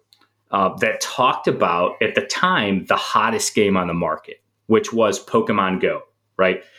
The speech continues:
It hit the streets in two thousand sixteen, and it was just screaming. Like, so let, let me just read some stats from, from this article at the time, right? So at the time,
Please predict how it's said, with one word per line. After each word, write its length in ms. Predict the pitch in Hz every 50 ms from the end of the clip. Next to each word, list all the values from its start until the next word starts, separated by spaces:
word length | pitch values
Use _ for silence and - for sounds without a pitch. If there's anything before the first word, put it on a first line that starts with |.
| - - -
It 120 | 110 107
hit 240 | - 143 135 135 135
the 60 | -
streets 600 | - - - 135 127 123 123 123 - - - - _ _ _ _ _ -
in 140 | 107 101
two 140 | 101 - 120
thousand 280 | 113 110 110 - - 95
sixteen, 460 | - - 104 101 - - 117 110 101
and 100 | 98 92
it 80 | 90 85
was 140 | 90 90 -
just 220 | 95 85 - -
screaming. 520 | - - - 110 107 101 95 82 76 71 80
Like, 240 | 87 90 87 85
so 120 | - - 123
let, 140 | 120 143 -
let 100 | 143 147
me 80 | 165 165
just 280 | 175 180 180 - -
read 200 | 123 131 139 135
some 180 | 135 - 104 92
stats 720 | - - - - 104 95 85 76 - - - - - - _ _ _ _ _ _ _
from, 220 | - 131 113 107
from 160 | - - 123 113
this 160 | 104 98 -
article 480 | 104 98 92 90 - - 82 78 - -
at 80 | - -
the 80 | 101
time, 420 | 95 - - 110 87 78 73 71 76
right? 260 | 87 95 92 - - - - - - - -
So 180 | - - 143 -
at 180 | 123 135 139 -
the 60 | 180
time, 600 | 180 - - 180 147 123 110 104 101 117 117 -